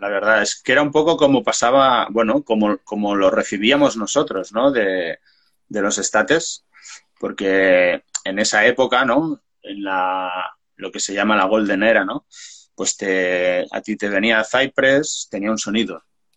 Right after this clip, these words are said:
eh, te venía De La Soul, tenía un sonido. Eh, Wu-Tang Clan tenía un sonido,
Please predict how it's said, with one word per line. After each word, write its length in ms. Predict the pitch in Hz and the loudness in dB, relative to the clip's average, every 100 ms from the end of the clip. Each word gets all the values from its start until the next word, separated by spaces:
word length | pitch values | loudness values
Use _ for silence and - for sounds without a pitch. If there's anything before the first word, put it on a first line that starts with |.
| - | -18
eh, 320 | - 82 87 87 | -12 -12 -12 -10
te 100 | 92 | -8
venía 500 | 92 95 107 113 113 | -6 -2 0 2 4
De 140 | 117 | 4
La 140 | 123 117 | 4 2
Soul, 580 | 135 139 151 165 175 - | 6 6 6 4 2 0
tenía 240 | 101 107 | -4 -2
un 80 | 113 | -2
sonido. 460 | 104 101 113 85 - _ _ - - _ - | -4 -2 -2 -4 -14 _ _ -20 -20 _ -8
Eh, 240 | 90 85 - | -6 -4 -2
Wu-Tang 360 | 123 131 117 | 0 0 0
Clan 340 | 120 139 165 156 | 2 0 -2 -8
tenía 260 | 95 110 | -8 -6
un 80 | 120 | -6
sonido, 460 | - 98 127 95 | -6 -2 -2 -4